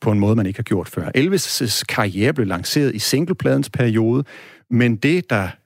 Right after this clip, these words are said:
øh, blev til populærmusikkens kunstart,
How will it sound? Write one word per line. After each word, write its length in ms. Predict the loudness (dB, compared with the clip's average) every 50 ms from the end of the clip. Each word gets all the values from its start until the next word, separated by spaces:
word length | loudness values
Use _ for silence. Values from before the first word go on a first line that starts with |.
| _ -4
øh, 340 | -2 -2 -2 -2 -4 -6 -6 -4
blev 160 | -2 -2 0
til 160 | 0 -2 -2
populærmusikkens 960 | -2 -2 0 0 2 2 2 2 2 0 0 0 0 0 0 -2 -2 -4 -8 -10 _ _ _ _
kunstart, 720 | -2 0 0 0 0 -2 -4 -6 -6 -6 -6 -6 -6 -8